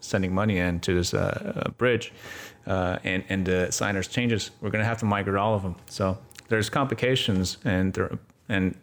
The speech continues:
solutions to them, uh, that w-, maybe we don't have time to get into. Um, uh, so it depends. The short answer is it depends on, uh, on, on the capabilities of the respective blockchains. Um,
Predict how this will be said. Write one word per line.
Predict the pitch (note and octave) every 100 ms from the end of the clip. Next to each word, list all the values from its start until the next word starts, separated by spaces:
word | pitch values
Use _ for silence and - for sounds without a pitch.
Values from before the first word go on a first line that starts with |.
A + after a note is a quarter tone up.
| -
solutions | - A#2 B2+ B2 G2
to | -
them, | F#2 E2+ F#2+ - -
uh, | F#2+ E2
that | -
w-, | - - - -
maybe | F#2 F2 F#2 F2
we |
don't | F2 F#2
have | F2+
time | - F#2
to | F2+
get | F2+
into. | F2 F2 F#2 F#2 - - - - - - _
Um, | - G#2+ G#2+ G#2 G2+ - _ _ _ - - G#2
uh, | G2+ G2 G2 F#2+ G2
so | D3 E3
it |
depends. | D#3+ - F3 C3 -
The | A#2+
short | A#2+ E3 D3+
answer | C#3+ C3 B2+ A#2
is | G#2+
it | G2+
depends | G#2 - B2+ B2 A#2+ A#2 -
on, | - G2+ G2+ G2 F#2+ - -
uh, | F#2 F#2+ F#2+ G2 F#2+ - - -
on, | F#2+
on | G2 F#2 - -
the | F#2 F2+ - -
capabilities | - B2 A2 A2 G#2 A#2+ B2+ C#3 -
of | G2 F#2+ F#2
the |
respective | F#2+ F#2 G2+ - F#2
blockchains. | F#2+ G2+ C3 C3+ - - - - - - _ -
Um, | G2+ G2 G2 F#2+ -